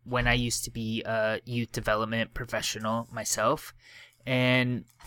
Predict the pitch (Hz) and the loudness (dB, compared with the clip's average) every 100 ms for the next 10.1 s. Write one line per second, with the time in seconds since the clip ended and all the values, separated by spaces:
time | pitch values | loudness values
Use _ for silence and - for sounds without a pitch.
0 | - 123 117 113 110 107 98 - 139 156 | -4 0 4 4 2 -2 -2 2 4 6
1 | 160 123 131 175 185 - 107 147 156 107 | 4 8 8 8 6 2 2 4 6 4
2 | 104 110 110 110 - 135 117 123 120 113 | 2 0 0 0 2 2 2 2 0 0
3 | - 120 113 110 110 - 110 120 117 113 | -2 2 4 6 4 2 0 4 6 6
4 | 107 113 110 110 104 110 110 - - - | 2 2 4 2 2 0 0 -2 -14 0
5 | 110 107 - - 113 110 107 104 - 110 | 4 4 2 -6 -4 -4 -4 -6 -2 0
6 | 107 110 107 139 170 _ _ - - - | 2 2 2 0 0 _ _ -20 -20 -20
7 | - _ - 127 120 117 117 117 - 127 | -20 _ -6 0 2 2 2 0 -4 -6
8 | 120 127 131 131 - - 156 127 110 - | 6 10 10 8 4 0 4 4 4 0
9 | - - 185 185 - 190 180 175 175 - | 0 0 2 2 2 4 4 2 0 -4